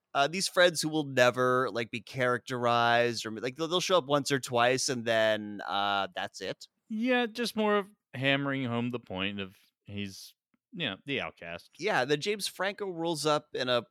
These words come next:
Speaker 1: Rolls Royce with, uh, his father, Willem Dafoe.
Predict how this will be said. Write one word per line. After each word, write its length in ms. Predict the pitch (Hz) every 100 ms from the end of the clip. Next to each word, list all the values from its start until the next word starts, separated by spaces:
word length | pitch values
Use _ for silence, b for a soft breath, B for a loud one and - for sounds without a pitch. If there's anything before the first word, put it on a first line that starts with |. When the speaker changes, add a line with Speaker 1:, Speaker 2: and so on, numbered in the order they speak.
| _
Speaker 1:
Rolls 400 | 92 87 92 85
Royce 480 | 143 127 120 156 139
with, 240 | 123 110
uh, 180 | 104 110
his 260 | 123 113 -
father, 520 | - 117 101 101 110
Willem 340 | 107 92 107
Dafoe. 560 | 123 139 104 78 85